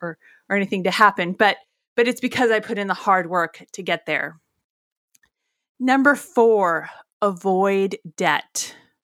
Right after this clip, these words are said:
Now, I know a lot of people, um, my husband and I, myself included, came into Profit First with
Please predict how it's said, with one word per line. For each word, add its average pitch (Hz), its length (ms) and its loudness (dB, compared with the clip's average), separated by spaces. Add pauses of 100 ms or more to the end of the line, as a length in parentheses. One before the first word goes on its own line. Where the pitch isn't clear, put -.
(1200)
Now, 202 420 4 (200)
I 240 100 6
know 240 400 4
a 240 80 2
lot 220 240 4
of 226 100 -4
people, 220 500 -2 (100)
um, 190 420 0
my 202 140 2
husband 208 320 -4
and 202 100 -2
I, 190 280 2 (140)
myself 190 460 0
included, 208 560 -2 (320)
came 302 340 0
into 359 420 -4
Profit 247 540 2
First 208 480 0 (300)
with 214 360 0